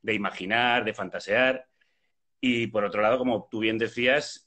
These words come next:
conforme van pasando los años, el mundo deja de sorprendernos como nos sorprendía antes. Y por eso tenemos esa sensación siempre de paraíso perdido con la infancia, ¿no? En la infancia donde todo nos deslumbraba, todo era sorprendente,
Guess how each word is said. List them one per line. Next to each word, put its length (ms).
conforme 420
van 140
pasando 320
los 140
años, 380
el 120
mundo 280
deja 220
de 100
sorprendernos 680
como 200
nos 120
sorprendía 500
antes. 440
Y 760
por 160
eso 160
tenemos 260
esa 120
sensación 500
siempre 380
de 160
paraíso 460
perdido 420
con 100
la 80
infancia, 460
¿no? 80
En 60
la 60
infancia 380
donde 220
todo 220
nos 140
deslumbraba, 680
todo 200
era 120
sorprendente, 840